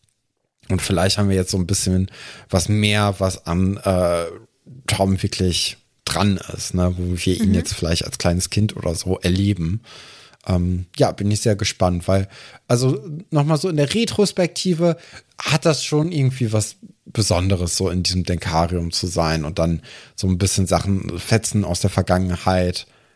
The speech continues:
Speaker 1: die jetzt irgendwie mit Dumbledore zu tun ha-, äh, nicht mit Dumbledore, mit Voldemort zu tun haben, zu erleben. Ähm, ich glaube, da, da ist viel Potenzial, dass es sehr interessant wird.
Speaker 2: Mhm.
Speaker 1: Das habe ich vielleicht in der Folge, die wir dann zusammen mit Markus aufgenommen haben, noch nicht so,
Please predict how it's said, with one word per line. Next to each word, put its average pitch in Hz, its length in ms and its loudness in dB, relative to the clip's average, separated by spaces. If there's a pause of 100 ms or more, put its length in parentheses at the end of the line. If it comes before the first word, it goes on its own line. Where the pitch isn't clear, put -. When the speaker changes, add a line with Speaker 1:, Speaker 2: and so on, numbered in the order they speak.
(160)
Speaker 1:
die 98 100 0
jetzt 90 260 0
irgendwie 98 260 0
mit 90 200 2
Dumbledore 90 400 0
zu - 140 -2
tun 90 400 -2
ha-, 90 260 0
äh, 104 100 2
nicht 87 240 0
mit - 120 -4
Dumbledore, 82 320 0
mit 82 180 -2
Voldemort 101 480 0
zu - 80 -6
tun 82 320 -4
haben, 82 260 0
zu - 160 -2
erleben. 85 540 0 (720)
Ähm, 101 560 0 (260)
ich - 200 -2
glaube, 151 520 0
da, 131 280 -2
da 131 100 0
ist 120 160 -2
viel 165 180 2
Potenzial, 113 920 0
dass - 240 -4
es - 180 -4
sehr 107 160 4
interessant 85 720 -2
wird. - 360 -10 (600)
Speaker 2:
Mhm. 226 280 0 (640)
Speaker 1:
Das 101 180 0
habe 123 140 4
ich - 120 -2
vielleicht 117 280 0
in 120 100 -4
der 107 80 2
Folge, 107 320 0
die 107 180 -6
wir 107 80 2
dann 101 240 2
zusammen 98 320 0
mit 98 160 -2
Markus 95 340 -2
aufgenommen 90 460 0
haben, 90 160 2
noch 87 140 2
nicht 104 180 2
so, 98 260 0